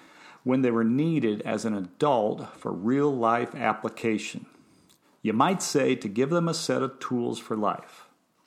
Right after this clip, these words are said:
I think it's important for us to understand, contrary to popular belief,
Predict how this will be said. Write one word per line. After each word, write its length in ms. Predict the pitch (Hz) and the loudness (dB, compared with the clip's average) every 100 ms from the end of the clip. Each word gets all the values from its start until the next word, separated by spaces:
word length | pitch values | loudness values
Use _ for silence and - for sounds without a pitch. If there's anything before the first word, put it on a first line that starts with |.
| _ _ _ _ _ _ _ - - - _ _ _ - | _ _ _ _ _ _ _ -20 -20 -20 _ _ _ -4
I 60 | |
think 200 | 120 202 | 4 6
it's 120 | 214 208 | 6 4
important 400 | - 196 175 143 | 6 4 4 4
for 120 | 160 | 4
us 120 | 151 | 4
to 100 | 160 | 2
understand, 840 | 147 127 - 151 143 117 117 131 - _ _ - | 2 0 0 2 4 4 2 -2 -12 _ _ -10
contrary 460 | - 131 131 120 104 | 0 2 2 0 0
to 60 | |
popular 440 | - 107 104 98 90 | 0 0 0 -2 -2
belief, 720 | 110 135 135 104 110 - | 0 2 2 0 -4 -8